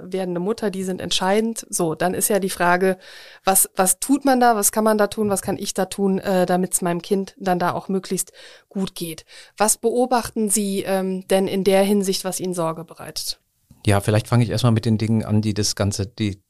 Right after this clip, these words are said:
Speaker 2: die nicht schädlich sind für das Kind. Also es ist nicht schädlich für das Kind, äh, die ein oder andere Tasse Kaffee zu trinken. Es ist nicht schädlich für das Kind, im Gegenteil, es kann sogar sinnvoll sein für das Kind,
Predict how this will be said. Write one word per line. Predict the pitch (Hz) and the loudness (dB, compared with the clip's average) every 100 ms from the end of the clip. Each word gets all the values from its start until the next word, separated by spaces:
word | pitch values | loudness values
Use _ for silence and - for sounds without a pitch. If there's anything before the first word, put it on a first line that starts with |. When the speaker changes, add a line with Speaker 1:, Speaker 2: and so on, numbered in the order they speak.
| - | -4
Speaker 2:
die | 104 101 98 107 | -2 -2 -4 0
nicht | 131 - - | 0 0 0
schädlich | 98 - 82 | 0 0 -4
sind | - 85 | -6 -8
für | - | -8
das | - - | -6 -4
Kind. | 101 90 | -2 0
Also | 98 117 | 0 0
es | 110 | 0
ist | 117 | 2
nicht | 120 143 - | 2 2 0
schädlich | - 123 131 - | 0 0 0 -2
für | |
das | 117 - | -4 -2
Kind, | - 117 120 123 - | 0 2 2 -2 -2
äh, | 107 110 98 - 101 - - - - | 0 0 -4 -8 -12 -14 -18 -6 0
die | 98 | 2
ein | 110 | 2
oder | 110 | 2
andere | 104 104 104 | 2 0 -2
Tasse | 110 - - | -2 -2 -4
Kaffee | 98 - | -8 -8
zu | 78 78 | -10 -10
trinken. | - 65 - - - | -10 -12 -10 -10 -4
Es | 110 | -4
ist | 113 | 0
nicht | 131 139 - | 2 0 0
schädlich | 123 123 123 104 | 0 0 0 -6
für | 110 | -4
das | 110 - | -4 0
Kind, | 117 113 | 0 2
im | 110 | 0
Gegenteil, | 120 117 107 98 95 | 2 2 2 0 0
es | - | 0
kann | 113 | 2
sogar | 110 107 101 | 2 0 2
sinnvoll | 113 123 127 113 | 2 2 0 2
sein | 113 107 | 2 2
für | 110 | -2
das | 104 - | -4 -2
Kind, | 107 107 - | -2 -2 -6